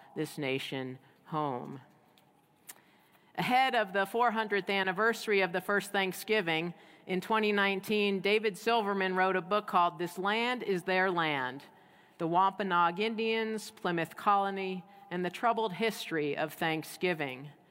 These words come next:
And he took a new look at the Plymouth Colony's founding events, but he told it for the first time through the eyes of the Wamp-, Wampanoag people. When the Pilgrims landed in sixteen twenty,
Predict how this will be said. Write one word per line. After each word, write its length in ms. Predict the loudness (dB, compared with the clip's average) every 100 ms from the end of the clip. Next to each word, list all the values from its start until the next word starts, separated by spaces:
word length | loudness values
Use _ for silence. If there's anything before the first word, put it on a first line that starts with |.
| _ -20 -20 -6
And 140 | 0 2
he 80 | 2
took 340 | 2 0 0
a 80 | 0
new 280 | 0 0 0
look 340 | 2 2 2
at 120 | 0 -2
the 80 |
Plymouth 420 | -2 -2 0 -2 0
Colony's 600 | 2 2 2 -2 -4 -2
founding 460 | 0 2 2 0
events, 440 | -2 0 0 0 -2
but 160 | -2
he 120 | -2 -4
told 420 | -2 2 2 0
it 100 | -2
for 160 | -2
the 120 | -2 0
first 360 | 0 0 0
time 460 | 2 4 4 0 -4 -12 -20 -20 -20 -6
through 160 | -2
the 120 | 2
eyes 380 | 4 4 4 0
of 120 | -4
the 100 | -4
Wamp-, 280 | 0 2 0 -4 -4
Wampanoag 680 | 0 0 0 0 0 0 -4
people. 480 | -4 -2 -2 -4 -8 -18 -20 -20 -20 _ _ _ _ _ -20 -20 -20 _
When 160 | 0 0
the 80 |
Pilgrims 540 | 2 2 2 2 0 0
landed 420 | 2 2 2 0
in 100 | -2
sixteen 540 | -2 -4 -4 -4 -2
twenty, 540 | -2 0 0 0 -2